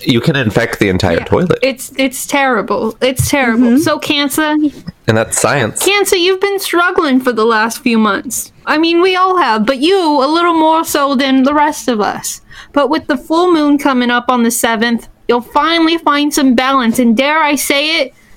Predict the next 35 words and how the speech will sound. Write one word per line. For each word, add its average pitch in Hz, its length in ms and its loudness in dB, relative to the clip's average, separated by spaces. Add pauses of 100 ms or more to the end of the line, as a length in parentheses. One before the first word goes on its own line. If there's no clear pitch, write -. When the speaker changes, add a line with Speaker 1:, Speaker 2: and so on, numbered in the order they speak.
(200)
Speaker 2:
be 302 120 2
a 320 60 0
little 339 280 0
bit 320 180 -2
more 311 260 4
regular 311 580 0
than 254 200 2
you 302 100 2
have 311 340 0
been. 226 320 0 (2500)
Um, 262 500 2
with 277 220 2
Speaker 3:
Oh, 294 140 2
Speaker 2:
this 311 140 0
new 247 60 2
Speaker 3:
thank 233 200 0
Speaker 2:
balance 294 500 2
in 170 60 -2
your - 80 -2
Speaker 3:
God. - 60 0
Speaker 2:
life, 202 340 -2
you'll 220 160 2
become 269 580 2
more 294 320 4
eager 285 400 -2
to 247 140 0
socialize 226 1040 0 (280)
a 392 80 0
bit 453 300 -4
in 370 160 2
a, 339 180 -2 (320)
in 370 160 0
a 370 60 0
safe 359 800 -4
manner 285 840 0